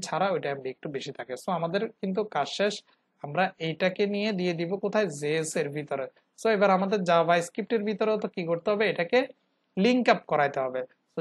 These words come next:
যেহেতু জাভাস্ক্রিপ্টের ভিতরে লিংক আপ করাইতে হবে, সেহেতু আমরা নিচে গিয়ে just এই যে jQuery স্লাইডারের নিচে করাবো সবসময়। আমরা বলবো আমাদের স্ক্রিপ্ট, এরপরে বলবো এসআরসি,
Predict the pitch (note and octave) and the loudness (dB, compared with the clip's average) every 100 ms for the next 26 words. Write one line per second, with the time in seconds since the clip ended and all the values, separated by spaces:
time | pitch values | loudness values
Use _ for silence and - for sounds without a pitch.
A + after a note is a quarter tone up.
0 | D3 F3 G#3+ B3+ A#3+ A3+ G#3 A3+ A3 A3 | 0 2 2 4 6 6 2 0 -2 0
1 | A3+ G#3 F#3 F#3 G#3 - G3+ G3 G#3+ A#3 | 0 0 0 0 -2 0 0 0 -2 -2
2 | F3 D#3+ F3 F3+ D#3+ E3+ D3+ E3 E3+ G3+ | -2 -2 0 0 -2 -4 -4 -4 2 2
3 | A3+ E3 F3+ - - - F3 D#3 E3 F#3 | 2 2 0 -2 -6 -4 -2 -2 -2 0
4 | G#3+ G#3 G3 F#3+ G#3 G3 E3+ D3+ C#3 C3+ | 0 0 0 2 2 2 -2 -2 -2 -2
5 | C3 C3 - C#3+ - D3+ G3 A3 _ _ | -2 -4 -8 -10 -10 -4 -4 -6 _ _
6 | - D#3+ G#3 F#3+ D#3 D3+ D3 D#3+ F#3 - | -6 0 0 2 0 -2 -4 -4 -4 -4
7 | G3 G3 - F3+ G3 _ _ _ _ _ | -6 -6 0 0 0 _ _ _ _ _
8 | _ _ _ _ _ _ D#3+ F#3 G3 G#3+ | _ _ _ _ _ _ 4 4 6 4
9 | G#3 G3 F#3+ A3+ - E3+ D#3+ E3 D#3+ D#3 | 6 6 6 2 2 2 2 2 2 2
10 | - A3+ | -2 0